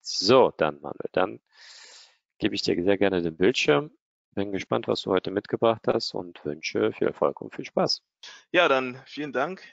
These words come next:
Speaker 2: lieber Nelson, für die Einleitung. Und, äh, dann auch von mir nochmal ein herzliches Hallo. Freut mich, dass Sie alle so zahlreich erschienen sind zu einem, äh, Forex Screener Webinar.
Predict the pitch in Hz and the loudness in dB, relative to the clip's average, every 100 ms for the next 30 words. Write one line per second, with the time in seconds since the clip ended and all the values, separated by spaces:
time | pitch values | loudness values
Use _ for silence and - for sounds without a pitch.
0 | - - 160 160 160 160 165 160 127 117 | -20 -14 -6 -2 0 0 -2 -4 -8 -4
1 | 120 - 160 151 156 160 165 _ _ _ | 0 0 0 -2 -2 -8 -10 _ _ _
2 | _ _ _ _ _ _ - - - 117 | _ _ _ _ _ _ -20 -18 -8 -4
3 | 120 113 113 113 113 123 - 120 139 139 | -4 -2 -4 0 0 0 -2 -2 0 0
4 | 135 127 127 131 - - - _ _ _ | 2 2 2 -2 -14 -20 -20 _ _ _
5 | 110 120 120 127 127 123 131 120 135 143 | -2 -2 0 -2 -4 -6 -2 2 4 4
6 | 143 _ _ _ - - - 113 120 - | 0 _ _ _ -16 -10 -4 -4 -4 -4
7 | 120 - 151 120 120 120 113 117 117 117 | -4 -4 -2 0 -2 -6 -6 -2 -2 0
8 | 113 - - 190 165 160 151 - _ - | -2 -4 -6 -4 -2 -2 -4 -12 _ -20
9 | - - _ _ - 127 - 120 120 120 | -20 -20 _ _ -6 -2 -2 -2 -2 -4
10 | 117 117 117 - 117 117 110 95 110 - | -6 -10 -14 -14 -12 -10 -10 -12 -14 -10
11 | 151 165 165 - 143 143 139 131 127 _ | -8 -6 -6 -6 -2 0 0 -2 -6 _
12 | - 117 131 127 123 127 131 | -4 -2 0 0 0 0 -4